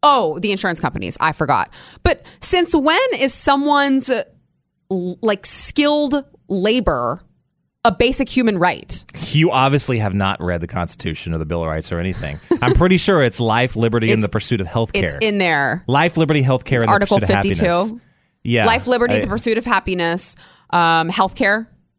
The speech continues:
Speaker 2: Yep.
Speaker 1: Abortion.
Speaker 2: Yep.
Speaker 1: Um, new tile in my kitchen, 'cause I, I just, I don't know, I just really want new tile, and it seems like it would be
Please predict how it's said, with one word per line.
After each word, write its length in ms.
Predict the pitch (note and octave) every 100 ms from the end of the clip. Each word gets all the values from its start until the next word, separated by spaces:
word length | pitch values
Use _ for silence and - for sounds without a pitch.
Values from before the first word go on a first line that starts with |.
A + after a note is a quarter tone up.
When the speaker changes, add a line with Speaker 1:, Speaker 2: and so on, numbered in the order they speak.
| _
Speaker 2:
Yep. 200 | G#2 G2+ - - _ _ -
Speaker 1:
Abortion. 640 | E3+ G3 - D#3+ C#3+ F3+ _
Speaker 2:
Yep. 340 | G#2+ G#2+ A2 - _ - _ -
Speaker 1:
Um, 720 | F3 E3+ E3+ E3+ E3+ E3+ F3 _ _ _
new 180 | G3 G#3
tile 420 | - G3+ G3+ G#3+
in 180 | F3 F#3
my 140 | F3
kitchen, 640 | E3+ F3+ - G#3 A3 A3+ -
'cause 160 | - F3
I, 100 | D3 - -
I 100 | B2
just, 320 | C#3+ - - -
I 80 | B2
don't 100 | A2
know, 80 |
I 100 | A2+
just 140 | C3 -
really 160 | B2+
want 160 | A#2+ F#2
new 80 | A#2+
tile, 340 | D3 A#2 A2+
and 120 | A#2
it 80 | A#2
seems 280 | - B2+ C3
like 260 | A#2+ - -
it 40 |
would 160 | - -
be 240 | A2 A#2